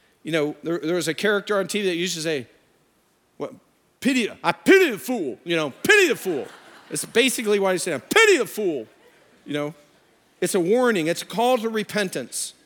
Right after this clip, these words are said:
Don't live for what those outside in the kingdom live for. The world's values here are being reversed. Again, most famous sermon in history, verse twenty-four.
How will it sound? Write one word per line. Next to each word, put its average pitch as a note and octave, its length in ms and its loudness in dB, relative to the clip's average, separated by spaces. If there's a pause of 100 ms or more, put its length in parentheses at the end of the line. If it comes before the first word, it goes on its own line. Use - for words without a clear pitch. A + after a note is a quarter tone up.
(240)
Don't G#3+ 200 0
live A#3+ 260 2
for G3+ 120 -4
what G3 260 0 (140)
those F3+ 320 0
outside A3 380 0
in F#3 80 -2
the E3 100 -4
kingdom D#3 320 -6
live G#3 200 -2
for. A#2 340 -12 (680)
The D#3+ 120 -2
world's G3+ 440 2
values G3+ 680 0
here F3 220 -2
are D#3 40 -2
being A3 480 -4
reversed. E3 840 -6 (420)
Again, E3+ 380 -4
most B3 480 -4
famous A3+ 640 -6 (800)
sermon G#3+ 400 -6
in F3 100 -4
history, D3+ 380 -12 (600)
verse D#3+ 200 -6
twenty-four. B2 400 -12